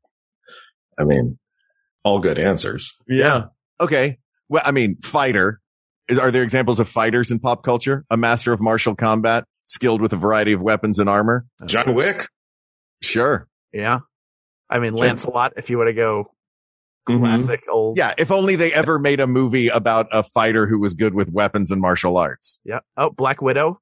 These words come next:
Speaker 3: Good point.
Speaker 2: Yeah.
Speaker 1: Ooh.
Speaker 3: Producer Ken Plume chiming
Speaker 2: Yeah.
Speaker 3: in. Yeah, she is a fighter. And Hawkeye's maybe more of a ranger because he is a, I always think of rangers as being bow and arrow experts.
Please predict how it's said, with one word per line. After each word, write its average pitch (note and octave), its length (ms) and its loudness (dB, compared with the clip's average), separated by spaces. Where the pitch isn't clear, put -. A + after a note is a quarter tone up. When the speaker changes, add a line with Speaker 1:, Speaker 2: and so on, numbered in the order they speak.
Speaker 3:
Good C3 160 -6
point. C3+ 280 -6
Speaker 2:
Yeah. F#2 300 2
Speaker 1:
Ooh. G2 500 0
Speaker 3:
Producer B2 280 -4
Ken B2 260 -4
Plume C3 360 -2
chiming C3+ 320 -2
Speaker 2:
Yeah. G2+ 160 0
Speaker 3:
in. D#3 160 -8
Yeah, G#2+ 180 0
she A2 180 -6
is A#2 120 -6
a B2 60 -12
fighter. B2 480 -2
And C#3+ 100 -4
Hawkeye's D#3+ 500 0
maybe C#3+ 280 -2
more C#3 180 0
of C3 80 -2
a B2 60 2
ranger A#2 560 -4
because A2 260 -4
he A2 120 -2
is G#2 160 0
a, G2+ 340 0
I E3 80 0
always A#3+ 160 0
think G#3+ 120 0
of F3 100 0
rangers D#3 360 0
as C3 140 -6
being B2+ 240 0
bow A#2+ 260 0
and A2+ 100 -2
arrow G#2 360 0
experts. - 760 -6